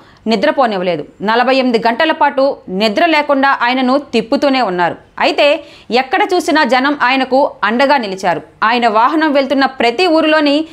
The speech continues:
సంఘీభావం ప్రదర్శించారు. చాలా చోట్ల చంద్రబాబే కిందకు దిగి చట్టాలను గౌరవించాలని దారివ్వాల్సిందిగా కోరాల్సి వచ్చింది.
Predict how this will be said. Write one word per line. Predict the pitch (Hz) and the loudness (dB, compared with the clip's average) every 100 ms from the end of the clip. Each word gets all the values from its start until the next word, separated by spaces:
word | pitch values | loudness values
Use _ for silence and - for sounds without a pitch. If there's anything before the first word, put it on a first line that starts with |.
| - - | -16 -6
సంఘీభావం | - 311 370 381 320 269 | -2 0 2 2 2 0
ప్రదర్శించారు. | 240 202 302 208 190 185 175 | 0 -2 -2 -6 -2 -2 -2
చాలా | - _ 254 269 349 359 | -8 _ 0 2 2 2
చోట్ల | 302 294 294 294 - | 0 2 0 0 -2
చంద్రబాబే | 247 254 311 302 285 285 | -2 2 2 2 2 0
కిందకు | 285 233 302 277 | 0 -2 0 0
దిగి | 285 262 254 269 - - - | 0 0 -2 -4 -12 -20 -4
చట్టాలను | 277 269 381 370 339 | -2 0 0 2 0
గౌరవించాలని | 226 220 269 294 269 277 269 262 269 285 - - - - | 0 0 2 0 0 2 2 0 -2 -6 -14 -20 -20 -6
దారివ్వాల్సిందిగా | 175 233 359 294 302 294 294 254 262 254 294 - - | 0 2 2 0 0 0 -2 0 2 2 0 -4 0
కోరాల్సి | 254 285 269 220 | 2 2 0 -2
వచ్చింది. | 190 202 160 | -4 -4 -8